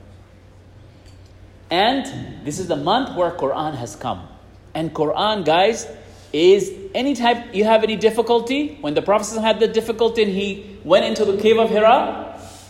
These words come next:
where did the answer come from? Where did the answer come from? "How am I gonna fix this issue? People are burying their kids alive. People are fighting each other.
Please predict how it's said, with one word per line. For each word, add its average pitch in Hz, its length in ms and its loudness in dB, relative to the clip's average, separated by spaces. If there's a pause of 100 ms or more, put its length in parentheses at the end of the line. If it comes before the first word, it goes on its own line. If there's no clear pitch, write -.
(100)
where 214 180 6
did 240 160 4
the 170 80 4
answer 233 320 2
come 226 240 0
from? 151 320 2 (2000)
Where 208 180 4
did 247 120 2
the 240 80 4
answer 233 260 0
come 254 240 0
from? 120 320 0 (1200)
"How 185 120 -2
am 247 80 2
I 262 80 2
gonna 233 180 -4
fix 277 320 -2
this 226 260 -4
issue? 254 300 -2
People 240 300 0
are 180 100 4
burying 254 360 2
their 214 200 4
kids 262 260 0
alive. 220 720 2 (680)
People 262 260 2
are 214 220 4 (220)
fighting 269 440 0
each 240 180 -4
other. 147 380 4